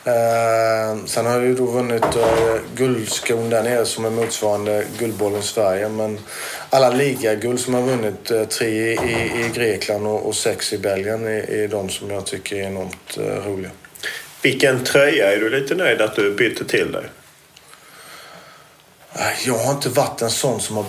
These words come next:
Speaker 1: bytt till mig så enormt många tröjor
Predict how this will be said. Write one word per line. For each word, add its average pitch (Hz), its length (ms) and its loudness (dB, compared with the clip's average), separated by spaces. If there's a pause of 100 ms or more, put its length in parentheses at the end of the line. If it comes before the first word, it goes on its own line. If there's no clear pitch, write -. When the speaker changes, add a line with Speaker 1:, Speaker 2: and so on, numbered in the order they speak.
Speaker 1:
bytt 113 200 -4
till 120 280 0
mig 104 200 -2
så 113 160 -4
enormt 113 540 -2
många 113 340 0
tröjor 98 800 -2